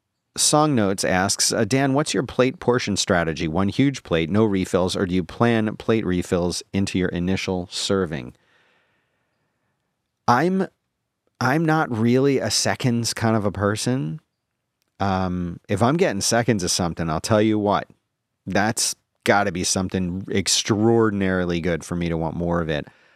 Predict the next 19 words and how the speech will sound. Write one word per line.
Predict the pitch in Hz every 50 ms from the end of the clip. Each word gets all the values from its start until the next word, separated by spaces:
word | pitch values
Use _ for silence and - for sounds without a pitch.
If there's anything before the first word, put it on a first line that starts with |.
| _ _ _ _ _ _ _ _ _ _ _
I | - 98 104 113
will | 110 113
take | 104 - - 113 113 107 -
what | 127 123
I | 127 135
want | 139 127 113 110 107 107 107 107 - - _ _ _ _ _ _ _ _ _ -
and | 101 98 92
I'll | 90 90 87
eat | - 104 110 110 -
that. | - 98 95 95 92 95 - _ _ _ _ _ _ -
Generally, | 92 87 104 101 101 104 101 101 101 98
I'm | 95 90 92 90
done | 82 82 73 76 73 73 80 82 _ _ _ _ _ -
after | 87 87 - - 85
that. | 80 76 69 67 80 - -
But | 151 151
see, | - - 156
I'm | 165 175 190 180
not, | 175 170 165 160 170 185 185 -